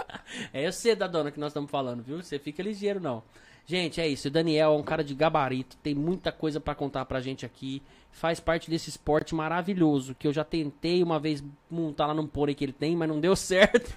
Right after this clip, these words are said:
<laughs> Mas é isso, gente. E vocês querem conhecer um negócio diferente? Hípica Vila Real. É sério.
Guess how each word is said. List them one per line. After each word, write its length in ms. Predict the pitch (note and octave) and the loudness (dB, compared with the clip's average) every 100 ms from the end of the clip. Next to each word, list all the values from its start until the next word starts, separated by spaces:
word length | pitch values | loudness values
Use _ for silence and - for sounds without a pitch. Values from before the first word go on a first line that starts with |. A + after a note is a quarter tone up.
| - - - - - F#3 | -14 -14 -6 -4 -2 -4
<laughs> 600 | - - - - - - | 0 -2 -2 -8 -14 0
Mas 200 | E3+ F3+ | 4 6
é 100 | G#3+ | 8
isso, 220 | F#3+ - | 6 4
gente. 260 | D3+ C#3+ E3 | 0 0 -2
E 140 | E3+ | -6
vocês 180 | - A#3+ | -6 -2
querem 180 | D4 C#4 | 2 2
conhecer 240 | B3+ A3 | 0 0
um 40 | G#3 | 0
negócio 200 | F#3 - | 0 -2
diferente? 420 | D#3+ F#3 F3 - _ _ G#3+ | -2 0 -2 -6 _ _ -2
Hípica 340 | B3 - G#3+ | 0 2 2
Vila 200 | F#3+ F#3+ | 4 0
Real. 340 | E3 B2+ A2 - - | 0 -4 -6 -14 -4
É 100 | G3 | -4
sério. 420 | - D#3+ B2 A#2 | -2 -4 -4 -8